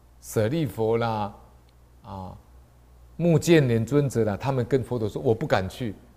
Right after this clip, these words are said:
那为什么不敢去呢？他说维摩诘就是大菩萨，都会跟他们开示呢，让他们呢，这个无以回应。那后来佛陀呢，就派文殊师利菩萨去，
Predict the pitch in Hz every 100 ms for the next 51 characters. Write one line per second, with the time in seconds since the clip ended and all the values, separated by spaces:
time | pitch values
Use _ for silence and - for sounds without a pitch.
0 | - - 180 151 135 170 120 127 - 190
1 | 151 123 - - - 123 160 120 120 139
2 | 110 107 123 104 110 - 110 98 98 92
3 | 113 90 - - _ _ _ _ - -
4 | 131 135 131 120 - 139 127 156 151 120
5 | - - 135 120 117 117 104 - - -
6 | - - - - - - _ - - 110
7 | 110 - - - 135 139 107 110 104 127
8 | 107 90 - - - - _ _ - -
9 | - 113 - 123 98 - 117 127 101 98
10 | 90 - - 113 101 - 113 95 - -
11 | - - - 95 98 107 - 104 95 -
12 | 87 - 82 78 -